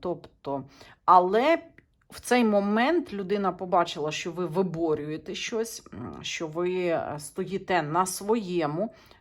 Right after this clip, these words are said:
Е, будемо так казати, людина стала вашим шанувальником. Е, це не значить, що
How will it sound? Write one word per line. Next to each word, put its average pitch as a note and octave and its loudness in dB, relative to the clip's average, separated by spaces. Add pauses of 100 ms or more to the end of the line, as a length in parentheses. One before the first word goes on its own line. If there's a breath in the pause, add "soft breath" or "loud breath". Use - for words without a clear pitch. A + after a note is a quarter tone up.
(120 loud breath)
Е, F3 -10
будемо F#3+ -4
так G3+ -2
казати, F#3+ -2
людина F3 -6
стала E3 2
вашим F3+ 2
шанувальником. G3 4 (800 loud breath)
Е, D#3+ -2
це B3+ 2
не C#4+ 4
значить, B3 4
що A3 4